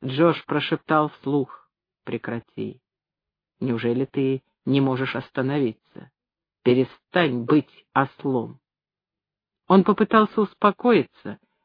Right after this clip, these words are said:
и, наконец, был готов войти к бабуле и набросить покрывало ей на лицо. Он сделает все как надо, а потом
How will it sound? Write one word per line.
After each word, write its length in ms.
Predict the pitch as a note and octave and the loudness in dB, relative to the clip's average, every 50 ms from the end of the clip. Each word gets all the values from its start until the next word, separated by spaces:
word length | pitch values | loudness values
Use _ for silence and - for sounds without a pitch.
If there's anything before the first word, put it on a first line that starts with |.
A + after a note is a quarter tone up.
| _ | _
и, 100 | - G3 | 4 6
наконец, 440 | G3+ G#3+ G3+ - A3+ A#3 C4 C4+ A#3 | 6 6 6 6 4 4 4 4 2
был 240 | F#3 F3 A#3+ B3 A3 | 2 2 2 4 4
готов 440 | F#3+ E3+ E3 - - G#3 A3+ G#3 - | 4 2 2 2 0 0 0 0 0
войти 400 | D#3 D#3 D#3 D3+ D3 - - E3+ | 0 2 2 2 2 2 0 0
к 80 | D#3 | 0
бабуле 580 | C#3+ C3+ C#3+ C3+ C3+ G3 A#3+ C4 A#3 A#3 A#3 A3+ _ _ _ _ _ _ - | 0 0 0 0 2 2 2 4 4 2 0 -2 _ _ _ _ _ _ 6
и 80 | G#3+ | 8
набросить 580 | G#3+ A3 A3 A3 G#3+ C4 C#4+ D4 C4+ - B3+ - - | 8 8 6 6 6 6 6 6 4 2 -4 -4 -2
покрывало 640 | - F#3 - - E3 E3 D3 C#3+ E3 F#3+ G#3 G#3+ | -2 -2 0 2 0 2 4 4 4 4 4 2
ей 340 | G#3 F#3 C3+ C3 D3+ D#3+ E3 | 2 0 2 2 2 4 4
на 120 | E3+ D#3+ | 4 2
лицо. 640 | E3 D#3 D#3+ D#3+ _ _ _ _ - A#2+ A2+ G#2+ - _ _ _ _ _ _ _ _ _ _ _ _ _ _ _ _ _ _ _ _ _ - | 2 2 0 -2 _ _ _ _ -10 -8 -8 -8 -12 _ _ _ _ _ _ _ _ _ _ _ _ _ _ _ _ _ _ _ _ _ 4
Он 200 | - G#3+ B3+ A#3 | 8 10 10 10
сделает 460 | F#3+ E3+ G3 A#3+ A#3 A3 G#3 A3 G#3 - | 8 6 6 6 8 8 8 6 4 2
все 280 | - - - - G#3 | -6 -4 2 2 2
как 240 | G3+ - G#3 G3 - | 4 4 0 0 0
надо, 540 | F3 F3 D3 B2 A#2+ A#2+ - A2 B2+ C3 _ _ _ _ _ _ _ _ _ _ _ _ _ _ _ _ _ | 0 0 0 0 -4 -6 -10 -14 -16 -18 _ _ _ _ _ _ _ _ _ _ _ _ _ _ _ _ _
а 100 | - F3 | 2 2
потом 460 | F3+ G#3 G#3 - A#3+ A#3 A#3 A3 G#3 | 4 4 4 6 6 6 6 6 4